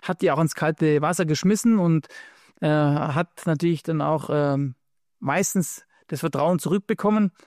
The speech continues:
was sie ihnen geschenkt hat. Und so war's bei mir auch. Also da war jetzt nicht großes, äh,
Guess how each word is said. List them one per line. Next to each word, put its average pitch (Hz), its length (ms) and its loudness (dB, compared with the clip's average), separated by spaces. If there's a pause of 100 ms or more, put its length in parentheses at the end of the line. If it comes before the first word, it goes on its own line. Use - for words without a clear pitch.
(100)
was 170 180 -2
sie 196 60 -4
ihnen 185 160 0
geschenkt 185 340 -2
hat. 185 160 -4 (300)
Und 156 80 0
so 170 120 2
war's 175 200 0
bei 170 80 2
mir 165 240 2
auch. 226 160 2
Also 151 200 -2 (480)
da 151 120 -2
war 170 160 2
jetzt 208 100 0
nicht 214 200 2
großes, 208 480 2
äh, 196 540 4